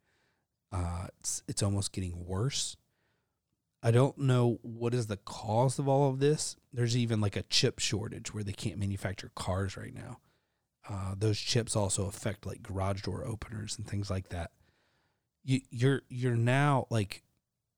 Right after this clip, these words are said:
covid is about to affect us. Like, we're still feeling the effects, even new effects from covid.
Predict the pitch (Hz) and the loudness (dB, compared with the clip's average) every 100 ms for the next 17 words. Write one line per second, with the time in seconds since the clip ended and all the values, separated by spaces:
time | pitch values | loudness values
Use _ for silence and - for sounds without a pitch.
0 | _ _ _ _ _ _ - 147 147 156 | _ _ _ _ _ _ 4 10 10 8
1 | 143 123 113 110 101 104 107 - 113 95 | 4 4 4 2 2 0 0 -2 0 0
2 | - 101 - - 98 104 110 127 165 - | -2 -4 -2 -2 -2 -4 0 4 6 4
3 | - 151 147 143 120 - 127 117 107 92 | 2 6 6 6 2 -2 2 2 4 0
4 | 92 87 110 101 90 - 117 101 - - | -2 -6 -4 -4 -6 -4 -2 -2 -4 -8
5 | - - 139 117 101 101 110 147 120 107 | -8 -4 0 0 0 2 4 6 4 0
6 | - _ - - 95 - - - - _ | -16 _ -14 -8 -8 -6 -6 -6 -8 _
7 | _ _ _ _ _ _ _ - 127 107 | _ _ _ _ _ _ _ -2 2 2
8 | 98 - 107 104 95 92 | 0 0 2 4 0 -6